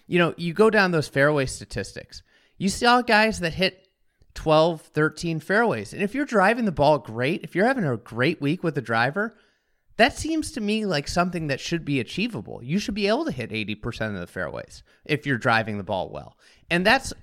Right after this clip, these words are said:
I think, one of the great things that this co-, golf course did was it allowed people to excel. And that's why you saw some variety on the lead. Like, you saw a, Abe Ancer was in the mix because he's a very accurate driver of the golf ball.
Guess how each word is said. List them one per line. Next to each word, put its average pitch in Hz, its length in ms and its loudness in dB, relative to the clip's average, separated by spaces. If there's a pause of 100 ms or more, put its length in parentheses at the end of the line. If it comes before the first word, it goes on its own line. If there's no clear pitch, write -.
I 190 120 2
think, 185 240 -2 (140)
one 190 300 0
of 185 80 -4
the 160 60 -2
great 151 360 -2
things 147 340 -4
that 127 120 -2
this 113 160 -4
co-, - 340 -4
golf 113 300 0
course 101 260 -6
did 143 300 0 (220)
was 151 200 4
it 170 140 2
allowed 165 800 6 (380)
people 165 380 0
to 131 140 2
excel. 110 600 0
And 143 180 2
that's 233 340 2
why 123 420 4 (280)
you 190 140 0
saw 208 340 6
some 208 480 2
variety 170 840 2
on 175 240 4
the 160 60 -4
lead. 170 280 -2
Like, 180 240 0
you 190 60 0
saw 220 480 6
a, 165 180 0 (500)
Abe 202 220 6
Ancer 196 360 0
was 143 240 0
in 202 280 -2
the 180 80 0
mix 160 420 -2
because 156 320 -4
he's 156 140 -2
a 156 60 0
very 190 540 2 (100)
accurate 165 580 2
driver 160 400 2
of 139 60 8
the 123 80 4
golf 165 360 2
ball. - 260 -6